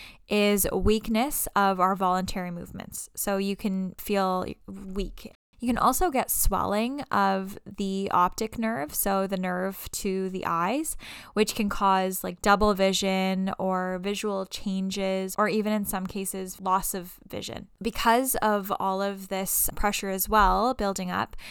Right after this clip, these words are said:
people can also get changes in their mental state. So that can cause, like, confusion, uh, in some cases delirium, amnesia, or the inability to talk. So it kind of differs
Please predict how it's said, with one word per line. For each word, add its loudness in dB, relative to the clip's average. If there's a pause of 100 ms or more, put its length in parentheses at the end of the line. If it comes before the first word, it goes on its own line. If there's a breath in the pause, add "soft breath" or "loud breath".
(540 loud breath)
people 0
can -2
also 0
get -4
changes -4
in -4
their -4
mental -6
state. -10
So -2
that -2
can -6
cause, -4
like, -10
confusion, -4 (500 loud breath)
uh, 0
in -2
some -2
cases -4
delirium, 0 (120)
amnesia, -4 (100)
or -4
the -6
inability -4
to -14
talk. -2 (100)
So 2 (520 soft breath)
it 0
kind 4
of 0
differs -2